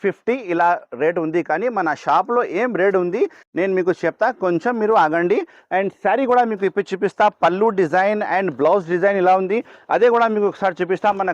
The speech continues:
కస్టమర్ కోసం చాలా సాటిస్ఫాక్షన్‌తోని నేను ఈ సరుకులు ఇస్తా మేడం.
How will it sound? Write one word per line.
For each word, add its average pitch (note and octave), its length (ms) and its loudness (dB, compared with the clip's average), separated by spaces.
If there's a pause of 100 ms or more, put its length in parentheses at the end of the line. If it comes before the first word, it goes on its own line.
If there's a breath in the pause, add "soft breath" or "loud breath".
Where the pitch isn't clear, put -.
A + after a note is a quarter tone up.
(120)
కస్టమర్ G#3 400 -2
కోసం A3 180 -2 (400 loud breath)
చాలా G#3+ 220 4 (160)
సాటిస్ఫాక్షన్‌తోని A3 1080 -2 (100)
నేను A3+ 260 -6
ఈ - 80 -20
సరుకులు F#3+ 300 -2
ఇస్తా G3 140 0 (100)
మేడం. F3 180 -2